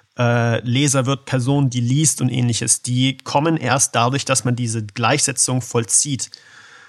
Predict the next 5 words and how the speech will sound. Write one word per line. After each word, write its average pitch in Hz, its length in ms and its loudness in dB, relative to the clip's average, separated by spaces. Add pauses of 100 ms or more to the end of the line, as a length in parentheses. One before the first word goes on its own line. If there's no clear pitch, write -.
(380)
Ähm, 113 440 0 (240)
aber 113 120 -6
diese 117 220 0
Gleichsetzung 135 880 0 (1000)
ist - 460 -2